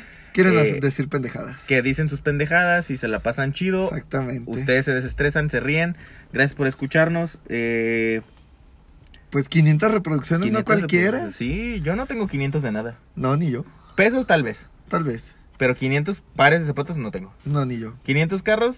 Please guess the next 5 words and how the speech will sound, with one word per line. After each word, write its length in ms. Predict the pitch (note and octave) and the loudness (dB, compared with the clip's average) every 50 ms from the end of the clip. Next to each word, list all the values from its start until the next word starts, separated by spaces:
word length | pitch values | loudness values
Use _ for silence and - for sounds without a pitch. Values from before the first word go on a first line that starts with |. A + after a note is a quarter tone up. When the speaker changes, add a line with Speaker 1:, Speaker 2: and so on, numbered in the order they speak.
| - - | -8 -10
Speaker 2:
no. 240 | - G3+ G#3 F3 - - - - - - | -8 -6 -6 -6 -8 -12 -18 -16 -12 -8
Speaker 1:
No. 360 | C#3+ C#3 C3+ B2+ A#2+ A2+ A#2 - | -6 -4 -4 -4 -6 -8 -10 -6
Speaker 2:
Calcetines, 560 | - C#3+ C#3+ C#3+ D#3 C#3+ C#3+ G3 G#3 A3 A3 G3+ | -2 0 0 2 0 -2 0 -2 -2 -2 -4 -4
menos. 340 | D3+ A#2 G#2+ G2 G2 F#2+ - - - - - - | -6 -6 -6 -6 -6 -8 -12 -18 -20 -20 -14 -10
Speaker 1:
No. 400 | D3 B2+ B2+ A#2+ A2+ A2 A2 | -6 -4 -4 -4 -4 -6 -10